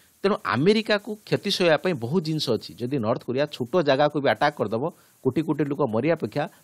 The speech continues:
ବିଭିନ୍ନ ମରିବେ, ତା ସହିତ ବିଭିନ୍ନ ଇକୋନୋମି ଲସ୍ ହେଇଯିବ। ବଟ୍ ନର୍ଥ କୋରିଆର ସେତେ ଇକୋନୋମି ଷ୍ଟ୍ରଙ୍ଗ ନାହିଁ। ଆମେରିକା ଯଦି ବି ଆଟାକ୍ କରିବ, ତା ନଷ୍ଟ ହେଲା ଭଳିଆ କିଛି କଥା ନାହିଁ। ତେଣୁ ଆମେରିକା ଏଇସବୁ ଜିନିଷ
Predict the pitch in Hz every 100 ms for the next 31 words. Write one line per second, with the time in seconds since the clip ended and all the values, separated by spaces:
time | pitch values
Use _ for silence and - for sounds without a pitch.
0 | - 120 165 180 175 - 98 120 156 185
1 | 156 143 151 139 113 135 170 - 127 185
2 | 180 175 135 120 147 107 85 - _ -
3 | _ 185 143 127 196 - 175 180 180 -
4 | 135 185 151 123 165 170 156 - 147 160
5 | 120 165 - _ _ - 143 170 170 160
6 | 160 160 117 165 160 180 190 160 170 120
7 | 123 - 180 175 170 165 156 143 143 127
8 | 117 85 85 _ - - _ 220 226 214
9 | 151 190 196 196 151 170 180 170 165